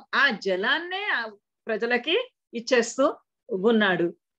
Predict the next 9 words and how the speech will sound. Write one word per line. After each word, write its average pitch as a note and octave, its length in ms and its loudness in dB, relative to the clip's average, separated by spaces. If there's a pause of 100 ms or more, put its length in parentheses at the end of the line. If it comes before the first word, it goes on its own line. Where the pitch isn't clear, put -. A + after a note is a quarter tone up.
(180)
అందుచేత A#3+ 580 0
అతను G3+ 640 -2
అంత A3+ 340 -6
లోకోపకారి A3 1000 0
అవడం F#3 360 -4
చేత F#3 460 -8 (340)
అతను F#3+ 480 0 (260)
పూజనీయుడు F3 560 2
అన్నాడు. C#3 400 -14